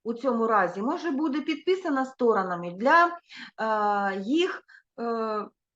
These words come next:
ну, більшого розуміння, щоб не, не було, е, таких, е, с-, якихось незручностей, да? Е, складаєте додаткову умову, прописуєте, що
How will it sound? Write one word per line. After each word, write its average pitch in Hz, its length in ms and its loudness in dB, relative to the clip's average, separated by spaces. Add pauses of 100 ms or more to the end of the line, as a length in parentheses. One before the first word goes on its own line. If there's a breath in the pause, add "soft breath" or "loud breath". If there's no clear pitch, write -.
(460)
ну, 466 180 2
більшого 294 560 4
розуміння, 220 800 0 (240)
щоб 285 320 -2 (260)
не, 285 140 2
не 262 240 4
було, 240 520 4 (200)
е, 190 380 -8
таких, 208 320 -4 (240)
е, 165 360 -6
с-, - 240 -20 (320)
якихось 196 500 -4
незручностей, 294 920 2
да? 320 300 2 (320 soft breath)
Е, 220 260 -2
складаєте 415 720 2
додаткову 294 640 0
умову, 294 380 4
прописуєте, 226 800 0
що 240 300 -2